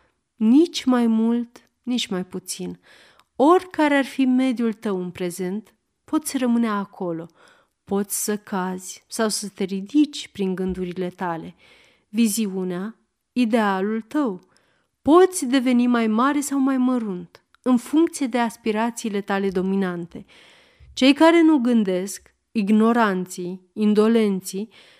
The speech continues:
văzând numai efectele aparente ale lucrurilor și nu lucrurile în sine, vorbesc despre noroc și șansă. Văzând că un om se îmbogățește, vor spune, „Ce noroc a avut!”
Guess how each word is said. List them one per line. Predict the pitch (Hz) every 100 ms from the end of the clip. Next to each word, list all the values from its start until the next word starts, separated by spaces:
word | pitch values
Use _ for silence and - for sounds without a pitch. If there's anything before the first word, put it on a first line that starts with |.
| _
văzând | - 277 277 370
numai | 392 330 277 240
efectele | 233 277 277 247 185
aparente | 175 175 185 202 233 214
ale | 185 175 185
lucrurilor | 196 202 - 185 175 190 202
și | - 233 220 208 - _
nu | 220 262 339
lucrurile | 294 262 233 196 175 180 180 190
în |
sine, | 202 - 202 185 220 - _ - _ _ _
vorbesc | 330 330 381 370
despre | 370 330 - 320
noroc | 311 311 285 -
și | - 214
șansă. | - 220 202 180 - - - _ _ _ _ _ _
Văzând | 214 214 202 220
că | -
un | 214 214
om | 208 202
se | 202
îmbogățește, | 208 190 185 185 226 220 240
vor | 208 208
spune, | - - 226 226 220 _ _ _ _
„Ce | - - 339 392
noroc | 294 196 202 240 -
a | 196 185
avut!” | 180 190 214 -